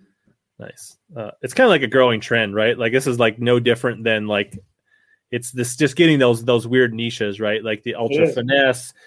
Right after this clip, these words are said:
Speaker 1: the big baits are, you know, kinda niche, right? Like the,
Speaker 2: It
Speaker 1: the
Speaker 2: is.
Speaker 1: su-, super big baits. So it's all part of, like, niching down in certain parts of fishing that kinda bring different people, different,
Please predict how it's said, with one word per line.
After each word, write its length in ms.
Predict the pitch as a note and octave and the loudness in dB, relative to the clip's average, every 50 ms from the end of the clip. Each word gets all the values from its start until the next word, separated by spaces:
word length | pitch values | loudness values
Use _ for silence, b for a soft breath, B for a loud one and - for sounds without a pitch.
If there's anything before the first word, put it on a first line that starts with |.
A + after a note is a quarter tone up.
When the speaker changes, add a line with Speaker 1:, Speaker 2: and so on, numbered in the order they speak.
| b b b b - | b b b b -2
Speaker 1:
the 120 | A#2+ A2+ | -2 -2
big 340 | G#2 G2+ B2+ A#2+ A#2+ A#2 A2 | -2 0 0 0 0 0 0
baits 480 | B2 A#2+ A#2+ B2+ B2 B2 - - - - - | 0 2 2 0 -2 -4 -12 -14 -14 -10 -4
are, 260 | A#2+ A#2+ A#2+ A#2+ A#2 - | 0 0 0 0 -2 -4
you 120 | C#3 B2 | -6 -4
know, 120 | A#2+ A#2 A2 | -4 -4 -2
kinda 280 | - B2+ A#2+ A#2+ A#2 A#2 | -2 -2 -2 -2 -2 -4
niche, 500 | A#2+ B2 B2 B2+ B2+ B2 A#2+ - - - | -2 -2 -2 -2 -2 -2 -4 -8 -8 -4
right? 300 | A2+ A2+ A2+ A2+ A#2 G#2+ | -2 0 0 0 0 -2
Like 200 | A2+ G#2+ G2+ - | -4 -8 -6 -8
the, 60 | G#2 | -14
Speaker 2:
It 60 | G2+ - | -12 -10
Speaker 1:
the 160 | C3 C#3 D3+ | -6 -2 0
Speaker 2:
is. 80 | D#3+ D3 | 0 0
Speaker 1:
su-, 140 | B2+ A2+ - - - _ _ _ | -2 -8 -12 -20 -20 _ _ _
super 320 | - - - C3+ B2 C3+ B2 | -14 -4 -2 0 2 2 2
big 240 | A#2+ C3 B2 A#2+ A#2 | 2 2 0 2 2
baits. 260 | B2 A#2 A#2+ A2+ - | 2 2 2 0 0
So 120 | - A#2 | -2 -2
it's 100 | A2 - | -2 0
all 160 | D3 C#3 C3 | 2 2 2
part 280 | B2 - - B2+ B2 A#2 | 0 2 0 0 0 0
of, 100 | G#2+ A2+ | -2 -4
like, 220 | A2 G2+ G2+ - - | -4 -4 -4 -6 -8
niching 400 | B2+ B2+ B2 A#2+ B2 A2+ A2 A2 | -8 -8 -8 -8 -8 -10 -6 -4
down 300 | A2+ A2 A2+ A#2 A#2 A2 | -2 -2 -2 -2 -4 -6
in 80 | G#2 | -10
certain 260 | G2+ - A#2+ A#2 A2 - | -6 -4 -4 -4 -4 -4
parts 260 | - A2+ G#2+ - - | -4 -4 -4 -4 -6
of 80 | F2+ | -10
fishing 380 | - - A2+ - - F#2 G2+ G2+ | -6 -4 -6 -4 -4 -6 -8 -6
that 160 | G#2 G2 - | -8 -10 -4
kinda 180 | A#2+ A2+ G#2+ G#2 | -4 -4 -2 -2
bring 380 | F#2+ A2+ A2+ A2+ A2 G#2 G2+ B B B B B B B B - | -2 -2 0 0 0 -2 -6 B B B B B B B B 2
different 260 | E3+ D#3+ - B2+ A#2+ | 2 2 2 0 2
people, 220 | D3 C#3 B2+ A#2 | 2 4 4 4
different, 380 | G#2+ A#2+ A#2 A#2+ B2+ A2 - _ | 4 4 2 2 2 -2 -2 _